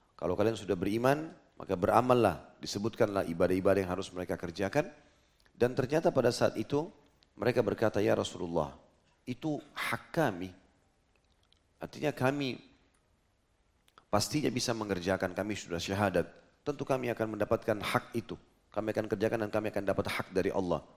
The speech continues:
Maksudnya dengan beriman kami akan masuk surga. Tapi apa hak Anda?" Maka kata Nabi sallallahu alaihi wasallam,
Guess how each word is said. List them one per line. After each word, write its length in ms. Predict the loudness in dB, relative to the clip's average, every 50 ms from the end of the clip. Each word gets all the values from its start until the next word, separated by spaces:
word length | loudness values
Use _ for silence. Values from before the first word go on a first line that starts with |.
| _ -18
Maksudnya 200 | -8 -6 -4 -2 -2
dengan 160 | -2 0 0
beriman 320 | 0 0 2 2 0 0
kami 240 | 2 0 0 0 -2
akan 160 | -2 -2 -2
masuk 120 | -2 -4 -4 -6
surga. 320 | -6 -4 -4 -4 -4 -6 -10 -18 -20 _ _ _ _ _ _ _ _
Tapi 240 | _ 0 2 2 4
apa 200 | 2 4 4 2
hak 220 | 2 2 0 0 0 0 0
Anda?" 320 | 0 2 4 4 4 4 2 -4 -12 -20 -20 _ _ _ _ _ _ _ _ _ _ _ _ _ _ _ _
Maka 240 | -4 -4 -2 -2 0
kata 160 | -2 0 -2
Nabi 160 | 0 -2 -2
sallallahu 220 | -4 -4 -4 -6 -4
alaihi 100 | -2 -2
wasallam, 180 | -2 -2 -2